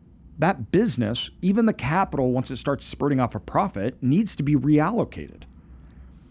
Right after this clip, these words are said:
I was fortunate. I was more fortunate than I think anybody. I mean, I saw my dad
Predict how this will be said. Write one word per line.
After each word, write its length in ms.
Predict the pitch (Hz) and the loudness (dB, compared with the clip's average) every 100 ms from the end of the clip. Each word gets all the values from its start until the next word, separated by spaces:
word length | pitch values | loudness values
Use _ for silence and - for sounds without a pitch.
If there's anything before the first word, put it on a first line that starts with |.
| - - - - - - - - | -20 -20 -20 -20 -20 -20 -18 -2
I 120 | 220 | 2
was 200 | 254 - | 2 0
fortunate. 500 | - 117 - - - - - - - - - - - - - - | -2 -6 -6 -12 -14 -20 -20 -20 -20 -20 -20 -20 -20 -20 -18 -6
I 140 | 127 147 | 0 2
was 180 | 131 104 | 2 4
more 220 | 127 120 | 4 4
fortunate 560 | - 117 95 - 107 95 | 2 -2 0 -2 -2 -2
than 440 | 117 101 92 80 73 - - - - - - - - - - - | -2 0 -2 -4 -10 -18 -20 -20 -20 -20 -20 -20 -20 -20 -20 -12
I 180 | 104 123 | -2 -2
think 240 | 117 90 104 | -2 -4 0
anybody. 580 | 139 135 65 - - - - - - - - - - - - - - | 2 0 -4 -16 -20 -20 -20 -20 -20 -20 -20 -20 -20 -20 -20 -20 -12
I 60 | 90 | -6
mean, 240 | 95 90 - | -4 -4 0
I 320 | 127 127 117 - - | 2 4 2 -2 -12
saw 340 | - 123 127 | -4 2 2
my 160 | 135 110 | 4 2
dad 520 | 90 120 117 101 92 | 2 2 2 0 -2